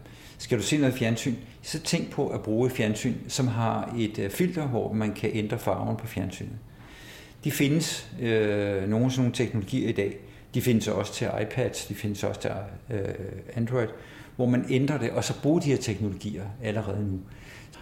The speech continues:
Og nu, da vi diskuterede hele spørgsmålet omkring teknologiudviklingen,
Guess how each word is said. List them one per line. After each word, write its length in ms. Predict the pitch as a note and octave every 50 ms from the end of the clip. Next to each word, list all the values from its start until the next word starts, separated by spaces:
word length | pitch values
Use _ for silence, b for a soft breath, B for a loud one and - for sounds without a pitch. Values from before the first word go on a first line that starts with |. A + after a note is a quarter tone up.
| B B B B B
Og 120 | - C#3
nu, 180 | C3 D3+ E3 D#3+ - - - - - - - -
da 80 | C3 B2
vi 100 | G2+ G#2
diskuterede 540 | F#2 G#2+ G2 - - A#2 G#2 - C#3 B2
hele 120 | A2+ C3+ C3+
spørgsmålet 420 | C#3 - A#2 A2 G#2 B2+ C3+ B2
omkring 220 | - A#2 A2+ A2 -
teknologiudviklingen, 1000 | - G#2+ - A2 G2+ F#2 - B2 C3+ D3+ C#3 G#2+ G2+ G2 F#2+ G#2 G2+ G2+ F#2+